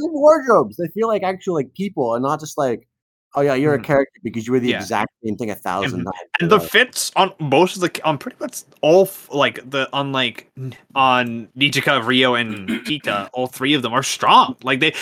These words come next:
Speaker 2: like, they're really ex-, like, I re-, love when shows have actual, like, characters that change what they, like, their clothes are, but retain, like,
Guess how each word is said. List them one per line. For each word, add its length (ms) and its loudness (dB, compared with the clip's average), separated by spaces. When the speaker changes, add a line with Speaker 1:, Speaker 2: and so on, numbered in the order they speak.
Speaker 2:
like, 160 4
they're 140 6
really 600 4
ex-, 240 -8
like, 240 2
I 220 6
re-, 220 2
love 540 6
when 280 -4
shows 500 -2
have 380 0
actual, 560 -6
like, 400 -6
characters 480 0
that 180 0
change 580 -6
what 260 -8
they, 180 -2
like, 300 -6
their 160 -4
clothes 380 -6
are, 180 4
but 200 0
retain, 560 -6
like, 200 -10